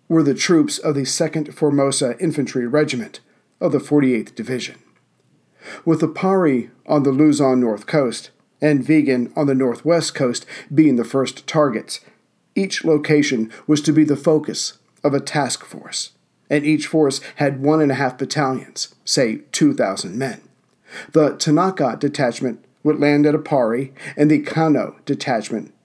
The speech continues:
would make for Vigan. As the sun rose on December tenth, the men of Tanaka closed in on Apari, but the weather was making the waves too rough.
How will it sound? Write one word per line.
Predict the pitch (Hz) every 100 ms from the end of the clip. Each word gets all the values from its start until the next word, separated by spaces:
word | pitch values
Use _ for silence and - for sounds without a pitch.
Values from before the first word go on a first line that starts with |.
| _
would | 160 156
make | 139 135 -
for | 131
Vigan. | 113 151 131 - - _ _ _ _ _ _ _ _ - - -
As | 156 135
the | 147
sun | - 214 202
rose | 170 175 131 - - -
on | 147
December | 135 - 135 104
tenth, | - 151 113 - _ _ - -
the | 156
men | 170 185
of | 160
Tanaka | - 147 147 135 127 101 - _
closed | - 151 135 123
in | 160 151 113 - -
on | 147
Apari, | 120 - 135 107 - _ _ _ _ _
but | 151 208
the | 160
weather | 135 175 139 127 - - -
was | 151
making | 151 156 156 151
the |
waves | 143 147 143 110 98 - - -
too | - 135
rough. | 123 127 101 -